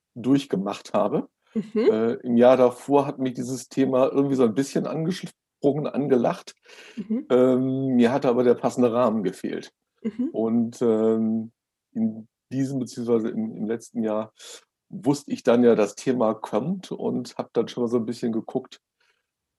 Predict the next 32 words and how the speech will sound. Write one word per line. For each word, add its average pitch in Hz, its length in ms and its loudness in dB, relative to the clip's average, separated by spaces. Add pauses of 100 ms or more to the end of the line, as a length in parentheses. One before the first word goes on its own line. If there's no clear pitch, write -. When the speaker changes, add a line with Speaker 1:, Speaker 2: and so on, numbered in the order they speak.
(640)
Speaker 1:
wie, 120 200 0
wie 110 160 0
geht 123 180 6
das 156 160 4
überhaupt? 147 720 -4 (220)
Äh, 120 220 8
Speaker 2:
Mhm. 110 100 -4
Speaker 1:
was, 107 240 -2
was, 101 200 0
was 113 180 -2
machen 120 380 0
Menschen 139 440 -2
da? 147 320 -2 (260)
Speaker 2:
Mhm. 233 360 -4 (100)
Speaker 1:
Und 127 400 2 (120)
wo 139 180 2
findest 139 480 -2
du 131 80 -2
eine 127 120 0
Form, 127 520 2
die 120 340 -2 (200)
praktikabel 113 640 -2
und 117 120 -2
umsetzbar - 540 -8
ist? - 180 -20 (180)
Speaker 2:
Mhm. 233 300 -4 (1080)
Und 220 100 -4
dann 233 120 0
hast 254 180 -6
du - 60 -6
eine 214 160 0
gefunden. - 600 -6